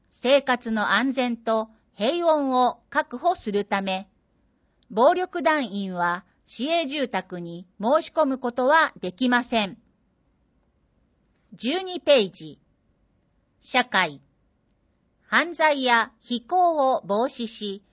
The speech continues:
立ち直りを支える地域の力。第七十四回、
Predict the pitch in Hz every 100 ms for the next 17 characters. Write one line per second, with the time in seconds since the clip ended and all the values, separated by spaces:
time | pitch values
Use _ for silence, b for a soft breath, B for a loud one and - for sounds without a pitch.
0 | _ _ _ 226 226 320 370 359 349 311
1 | 302 277 262 254 226 175 165 165 - 330
2 | 294 - 285 330 330 - 190 170 170 -
3 | _ _ _ _ _ _ _ _ 180 220
4 | 180 - _ - 190 233 349 269 233 185
5 | 175 202 226 214 196 170